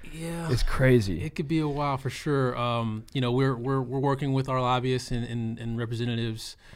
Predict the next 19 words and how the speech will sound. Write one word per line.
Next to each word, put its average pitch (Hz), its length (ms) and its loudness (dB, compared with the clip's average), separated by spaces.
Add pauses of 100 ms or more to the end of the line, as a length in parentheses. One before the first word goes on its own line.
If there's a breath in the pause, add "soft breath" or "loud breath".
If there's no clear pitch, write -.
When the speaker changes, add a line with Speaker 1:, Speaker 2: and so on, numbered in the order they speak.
(140 soft breath)
Speaker 1:
Uh, 113 60 0
you 113 100 2
know, 117 80 2
this 113 180 -2
is 123 80 -4
the 117 100 -2
legislative 117 460 -2
year, 113 260 -2
so 110 200 -6
for - 100 -10
those 113 220 -4
of 120 60 -4
y'all 110 160 -4
who 113 180 -6
are 107 160 -6 (320 soft breath)
paying 127 200 2
attention 117 360 -2
and 107 160 -4
listening, 110 400 -4